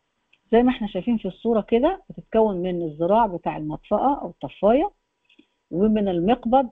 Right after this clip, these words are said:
اللي بي-، بيتشيل منه الطفاية، والمفتاح بتاع الأمان أو صمام الأمان، بالإضافة إلى مقياس الضغط داخل الطفاية وخرطوم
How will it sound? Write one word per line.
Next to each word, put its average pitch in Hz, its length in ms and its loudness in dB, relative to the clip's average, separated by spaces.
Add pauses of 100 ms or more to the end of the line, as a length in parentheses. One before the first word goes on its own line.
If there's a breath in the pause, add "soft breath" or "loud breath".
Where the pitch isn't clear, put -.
(140)
اللي 156 280 -6
بي-، 156 340 -4
بيتشيل 180 500 -2
منه 196 240 0
الطفاية، 208 640 -2 (520)
والمفتاح 226 960 -2 (240)
بتاع 190 280 0
الأمان 214 640 0
أو 156 100 -8
صمام 202 340 0
الأمان، 202 540 -2 (180)
بالإضافة 185 500 -2
إلى 202 260 0
مقياس 190 480 -4
الضغط 202 400 0 (280)
داخل 170 300 -2
الطفاية 226 680 -2
وخرطوم 214 1000 -2